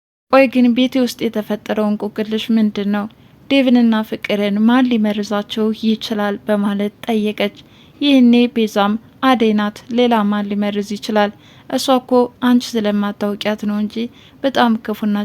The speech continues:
ጨካኝ ልጅ ናት" እያለችም ለማሳመን ሞክራለች።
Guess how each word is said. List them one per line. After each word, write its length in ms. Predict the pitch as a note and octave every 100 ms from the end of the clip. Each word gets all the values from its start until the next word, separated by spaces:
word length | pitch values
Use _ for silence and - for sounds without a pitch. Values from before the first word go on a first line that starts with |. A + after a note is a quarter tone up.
| G#3+
ጨካኝ 400 | A#3 A3+ A3+ G#3
ልጅ 160 | G#3 G3+
ናት" 220 | G3+ G3+
እያለችም 580 | G#3 G3+ G3+ G3+ A3+ A3+ - - - -
ለማሳመን 680 | B3+ G#3+ G3+ G#3 G#3 G#3
ሞክራለች። 600 | G3+ G#3 - G#3 G#3 G#3